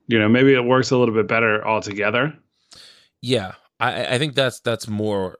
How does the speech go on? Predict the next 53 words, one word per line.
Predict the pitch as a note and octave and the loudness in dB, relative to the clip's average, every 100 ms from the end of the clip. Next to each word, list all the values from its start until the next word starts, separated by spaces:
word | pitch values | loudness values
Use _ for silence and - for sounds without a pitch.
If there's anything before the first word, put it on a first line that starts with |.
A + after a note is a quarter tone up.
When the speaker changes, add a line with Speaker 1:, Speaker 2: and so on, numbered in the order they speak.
| - | -20
Speaker 2:
what | F#2 F#2+ G2 | -12 -8 -6
I've | G2 G#2 F2 | -4 -6 -8
been | F#2 F2 | -12 -10
seeing. | - F2+ D2+ E2+ | -10 -10 -10 -12
It's | F2+ | -10
just, | - F#2 - | -10 -8 -10
it, | - C#2+ G2+ | -12 -10 -10
it | - | -10
seems | A#2+ A#2 G2+ | -8 -8 -8
like | G2+ G2 - - _ _ _ _ | -8 -8 -12 -20 _ _ _ _
this | G#2+ G#2+ | -8 -6
is | G#2+ | -6
an | A2 | -8
offense | D#2+ G#2+ - G#2 G2 - | -8 -10 -8 -8 -8 -8
that | G2+ G2+ | -8 -6
is | G2+ F#2+ | -8 -8
allowing | F2 F#2+ G2+ G#2 G#2 G2 | -8 -8 -6 -6 -6 -6
the | |
Mets | G2 G2 F#2+ - | -8 -8 -10 -14
to | F#2 | -14
have | F#2+ F2+ E2+ F#2+ | -14 -14 -14 -8
big | G#2 F#2 | -8 -8
innings. | E2 F#2 B1+ G1+ - - - _ _ _ _ _ _ _ - | -10 -10 -14 -12 -10 -10 -12 _ _ _ _ _ _ _ -6
And | A#2 | -6
it's | A2 | -6
been | - A#2+ | -6 -6
a | |
long | A2 A#2 B2+ G#2+ | -4 -4 -6 -8
time | A#2 A2 G2 | -10 -10 -10
since | G2+ G#2 | -12 -10
we've | G2 - | -8 -6
seen | A#2 G#2+ | -6 -6
that | F#2 F2 - | -8 -10 -16
from | - F#2+ | -16 -12
the | F2+ | -10
Mets. | E2+ C2 - - - _ _ _ _ _ | -10 -14 -16 -14 -14 _ _ _ _ _
It | - G#2 | -12 -8
seems | - B2 A2+ | -6 -6 -4
like | G#2+ - | -6 -8
this | G#2 G2 | -8 -6
is | G2 | -8
a | |
team | - - G#2+ | -10 -8 -6
that | G2 | -8
can | - F2+ | -10 -12
pile | - G2+ G2 F#2+ | -10 -8 -6 -8
on, | G2+ G#2+ G2 | -8 -8 -8
and | F#2+ F#2+ | -8 -8
when | F#2+ | -8
somebody | - A2+ A2 G#2+ | -6 -6 -6 -8
gets | G#2 G2 | -8 -8
on | G2 F#2+ | -10 -10
base, | F2 G#2 G2 F2+ - | -8 -8 -6 -8 -8